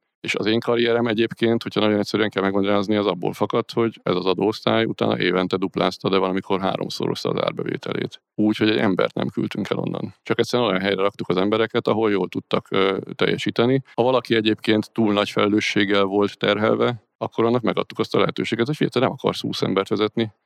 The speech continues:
te az áfa törvény éves változásaival akarsz foglalkozni, akkor te egy specializált tanácsadó leszel, aki, aki ezzel foglalkozik, de nem leszel azért felelős, hogy az,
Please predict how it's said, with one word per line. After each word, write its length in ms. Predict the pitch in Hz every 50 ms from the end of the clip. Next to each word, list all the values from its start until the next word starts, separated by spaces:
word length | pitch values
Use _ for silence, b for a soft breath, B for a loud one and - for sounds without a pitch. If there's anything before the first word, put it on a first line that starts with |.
| _
te 100 | - 127
az 100 | 120 120
áfa 260 | 135 117 101 - 110 104
törvény 360 | - 117 107 101 101 101 107
éves 240 | 104 98 95 92 -
változásaival 680 | 107 95 92 - 95 98 95 95 - 104 98 104 95
akarsz 280 | 90 - - 98 -
foglalkozni, 600 | - 98 92 - - - 92 - 98 98 98 120
akkor 260 | 123 123 - - 147 -
te 140 | - 147
egy 300 | 147 143 139 135 - - _ -
specializált 640 | - - - 123 104 - - - 95 92 98 95 -
tanácsadó 440 | - 104 110 110 - - - 101 104
leszel, 260 | 117 - - 120 113
aki, 220 | 113 - - 117 120 123 - _
aki 120 | - 127
ezzel 240 | 110 92 90 95 104
foglalkozik, 580 | - 120 120 123 123 123 - 139 120 131 123 120
de 100 | 131 135
nem 220 | 127 107 101 95
leszel 240 | 92 90 - - 98
azért 240 | 95 90 95 92 -
felelős, 460 | - - - 50 50 50 - - -
hogy 120 | - -
az, 220 | - - - -